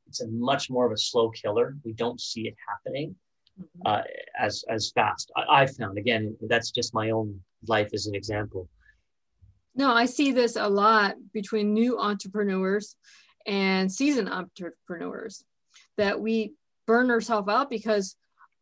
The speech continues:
Speaker 2: we need to get to that monetary mark. We have to make payroll. We have to make whatever the project is. We have to get to this deadline that we self-impose.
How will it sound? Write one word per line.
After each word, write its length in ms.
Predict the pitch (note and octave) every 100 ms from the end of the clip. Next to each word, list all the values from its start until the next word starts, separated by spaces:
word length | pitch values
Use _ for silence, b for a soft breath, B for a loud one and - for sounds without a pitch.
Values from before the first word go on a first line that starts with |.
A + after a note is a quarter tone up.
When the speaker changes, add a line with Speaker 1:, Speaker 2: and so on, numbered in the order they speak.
| _ _ _ _ - F#3+ _
Speaker 2:
we 160 | G#3+ A#3
need 300 | A#3+ C4+ -
to 100 | G#3+
get 260 | B3 A#3 -
to 120 | A#3
that 480 | G#3 G3+ G3 G3 - -
monetary 600 | G#3 A3+ A3 G3+ G#3 F3+
mark. 300 | E3+ F3+ -
We 160 | F#3+ G3+
have 200 | A3 A3
to 100 | A#3
make 320 | A3 A3 G3+
payroll. 580 | - A#3 G#3+ G3+ F3+ F3+
We 180 | F3+ F#3+
have 220 | G#3 G#3
to 100 | -
make 400 | A3 G#3+ G#3 G3+ - _ _ _ _ _ -
whatever 260 | A3 A3+
the 260 | A3 G#3 F#3+ - - -
project 440 | A3+ G#3+ G3 F#3+
is. 320 | F#3+ F#3 F#3
We 180 | G3 G3+
have 220 | G#3+ G#3+ A3
to 80 |
get 180 | G3+ G3 -
to 100 | A3
this 300 | G3+ G3 -
deadline 500 | - A3 A#3+ G#3 F#3+
that 140 | F#3 F3
we 100 | F#3+
self-impose. 920 | F#3+ G3 F3+ F#3 C4 A#3+ F#3+ F#3 -